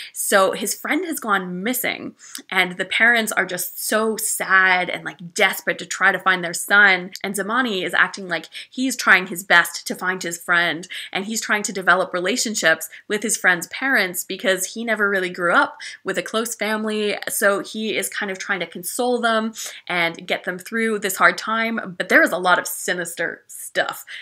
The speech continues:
going beyond the surface. So like I mentioned, Zamani is definitely an unsettling character, and the way that he tries to get close to these parents is so creepy, and the way that he tries to get them to share their stories with him, like,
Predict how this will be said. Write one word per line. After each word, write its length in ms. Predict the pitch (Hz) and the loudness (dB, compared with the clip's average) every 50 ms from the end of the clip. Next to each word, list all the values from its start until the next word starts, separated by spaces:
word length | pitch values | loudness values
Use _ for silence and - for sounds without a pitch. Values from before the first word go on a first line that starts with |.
| - _ _ 190 | -18 _ _ -4
going 280 | 190 175 165 165 180 | -2 -2 -2 -2 -2
beyond 300 | 175 175 170 170 165 180 | -2 -2 0 0 -2 -2
the 40 | 180 | -4
surface. 540 | - - 165 151 - - - - - - - | -4 -2 -2 -2 -4 -4 -6 -6 -6 -8 -10
So 320 | - - 170 151 135 131 - - - | -6 -4 -2 -2 -2 -4 -6 -8 -4
like 180 | 170 185 175 175 | -4 -2 0 2
I 100 | 160 180 | 0 2
mentioned, 400 | 175 131 - - 127 - - - | 0 -2 -4 -4 -8 -8 -10 -12
Zamani 560 | - - 175 160 160 160 175 180 175 170 - | -10 -10 -8 -4 -2 -2 -2 -2 -2 -4 -4
is 280 | 104 160 131 104 - - - - - - _ | -2 -4 -4 -6 -8 -12 -14 -16 -18 -8 _
definitely 500 | - 139 - - 202 196 196 185 175 160 | -2 -2 -2 -2 -4 -4 -4 -2 -2 -2
an 120 | 127 - - - | -4 -4 -4 -2
unsettling 720 | 180 175 180 190 196 196 - 190 185 190 185 185 185 185 | 0 0 0 0 -2 -2 0 0 0 2 0 -2 -4 -2
character, 680 | - 185 170 165 175 175 - 190 175 170 170 175 175 - | 2 2 2 2 2 0 0 0 2 2 2 0 0 0
and 280 | - 175 165 165 175 175 | 0 -2 -2 -4 -6 -6
the 100 | 170 170 | -6 -6
way 640 | 170 165 175 170 175 196 208 226 247 262 262 254 247 | -6 -4 -2 0 0 2 0 0 2 2 0 0 0
that 200 | 226 240 240 240 | 0 -2 -2 -2
he 80 | 254 | -4
tries 300 | 233 - 233 220 233 240 | -4 2 2 4 4 2
to 80 | - - | 0 -2
get 180 | - 233 226 - | -2 -2 -2 -2
close 240 | - 226 208 214 | -4 -4 -4 -2
to 100 | - - | -4 -6
these 160 | 208 208 208 - | -8 -8 -10 -2
parents 380 | - 214 208 208 208 208 - | 2 2 4 4 2 0 -4
is 120 | - - - | -8 -6 -2
so 180 | - 196 202 202 | 0 0 0 -2
creepy, 580 | - - 214 208 208 - 220 220 214 226 220 - - - - - | -4 -6 -6 -6 -4 -6 -8 -8 -8 -10 -10 -10 -10 -10 -6 -6
and 120 | - 220 | -4 -4
the 60 | 175 170 | -2 -2
way 200 | 185 190 196 196 | -2 0 0 0
that 140 | 202 202 | -2 -2
he 100 | 202 214 | -4 -6
tries 400 | 208 - - - 180 185 185 190 190 | -8 -8 -4 0 2 2 2 0 -4
to 100 | - 196 | -6 -2
get 200 | 190 190 196 - | -2 -2 0 2
them 240 | 185 185 180 190 185 - - - - | 2 2 2 2 -2 -8 -12 -8 -6
to 100 | - 226 | -2 0
share 460 | - - - - 170 175 180 185 185 | 0 0 0 2 2 2 2 2 2
their 140 | 185 180 180 | 0 -2 -2
stories 480 | - - 185 175 180 180 180 175 180 | -2 -2 0 2 2 2 2 0 -2
with 180 | 180 175 180 - | -4 -4 -4 0
him, 280 | 185 185 185 185 185 | 2 2 2 2 -2
like, 220 | 185 - 170 175 | -6 -8 -8 -10